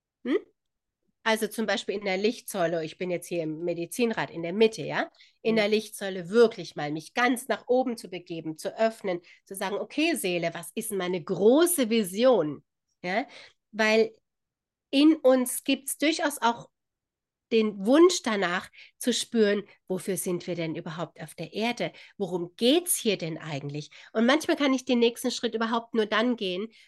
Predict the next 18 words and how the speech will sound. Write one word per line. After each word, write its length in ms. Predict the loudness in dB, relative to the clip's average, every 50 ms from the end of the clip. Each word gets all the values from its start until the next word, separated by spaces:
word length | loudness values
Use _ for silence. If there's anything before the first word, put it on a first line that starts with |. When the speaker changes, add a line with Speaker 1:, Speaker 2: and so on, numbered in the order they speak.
| _ -2
Speaker 1:
wenn 140 | 0 0 0
ich 140 | -2 -2 -4
die 140 | -6 -6
große 540 | -6 -4 0 2 2 2 2 0 -2 -4 -2
Vision 640 | -2 -2 -4 -4 -2 0 0 2 2 2 0 -2 -6 -10 _ _ _
zumindest 520 | -8 -4 -2 0 2 2 0 0 -2 -4
erahne 680 | -4 -4 -4 -4 -4 -4 -6 -4 -2 -2 0 0 0 -2
oder 220 | -2 -4 -4 -4
erfühle. 760 | -4 -4 -6 -8 _ -6 -4 -2 0 0 -2 -2 -6 -10 -16 _ _ _ _ _ _ _ _ -20
Speaker 2:
Mhm. 420 | -20 -20 -20 -20 -20 -20 -20 _ _ _ _ -14
Speaker 1:
Weil 120 | -14 -12
dann 260 | -8 -6 -4 -2 0
der 140 | 0 0 0
nächste 320 | 0 -2 -2 -4 -8 -12
Schritt 280 | -10 -8 -8 -8 -6 -6
erst 280 | -6 -8 -8 -8 -6 -2
Sinn 200 | -2 -2 0 -2
ergibt. 500 | -6 -8 -10 -12 -14 _ -16 -18 -18